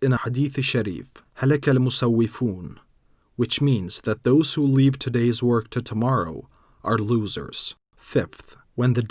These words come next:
devil cannot stop a person from performing his worships, it will say to him, "Hurry up, don't delay the salat prayer," or, "Don't be late."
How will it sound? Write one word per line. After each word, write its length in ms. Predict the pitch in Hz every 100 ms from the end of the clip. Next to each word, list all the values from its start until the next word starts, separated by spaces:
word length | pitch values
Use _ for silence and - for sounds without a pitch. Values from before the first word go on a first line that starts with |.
| 131
devil 220 | 151 180
cannot 440 | - 147 143 139
stop 340 | - 143 123 156
a 40 |
person 380 | 143 127 - 120
from 180 | - 117
performing 560 | 117 117 120 120 120
his 180 | 107 110
worships, 600 | 113 113 - 78 71 - - -
it 140 | 139
will 160 | 120 123
say 240 | - 135
to 220 | 131 101 92
him, 240 | 85 - _ _ _ _ _ _ -
"Hurry 280 | 147 147
up, 220 | 139 - - _ _ _ _ _
don't 240 | - 143 139
delay 300 | 151 139 131
the 100 | 123
salat 460 | - 127 123 120
prayer," 440 | - 101 85 67 - _ -
or, 300 | 123 113 107 _ _ _ _ _
"Don't 320 | - 147 143
be 120 | - 131
late." 480 | 131 82 - -